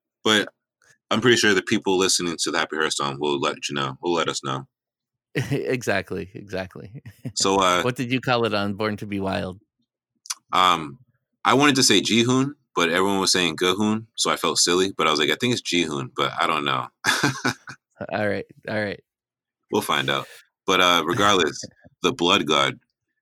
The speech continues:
Speaker 1: the ability is pretty cool. Um, I like that you can draw two cards off it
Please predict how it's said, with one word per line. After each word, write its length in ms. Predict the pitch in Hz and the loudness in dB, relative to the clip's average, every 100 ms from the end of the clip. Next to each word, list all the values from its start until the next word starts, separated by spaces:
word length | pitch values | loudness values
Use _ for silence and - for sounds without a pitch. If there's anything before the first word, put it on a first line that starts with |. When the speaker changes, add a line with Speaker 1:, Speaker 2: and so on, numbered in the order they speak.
| _ _ - | _ _ -2
Speaker 1:
the 160 | 82 | 0
ability 420 | 78 85 87 90 85 | 2 2 2 4 4
is 180 | 73 - | 2 -2
pretty 260 | - 82 - | -2 -2 -2
cool. 440 | 85 90 104 104 _ - | 0 0 -2 -8 _ -2
Um, 420 | 80 76 67 - _ _ _ - - | 0 0 -2 -12 _ _ _ -12 -2
I 80 | 87 | 0
like 200 | 110 117 | 2 2
that 260 | 104 90 - _ _ _ _ _ _ _ | 2 2 0 _ _ _ _ _ _ _
you 140 | 85 92 | -4 -2
can 180 | 92 | -2
draw 300 | 78 87 90 | 0 2 2
two 240 | 90 - 87 | 2 -2 -2
cards 300 | - 87 90 | 0 2 2
off 200 | 95 104 | 0 2
it 180 | 107 | 0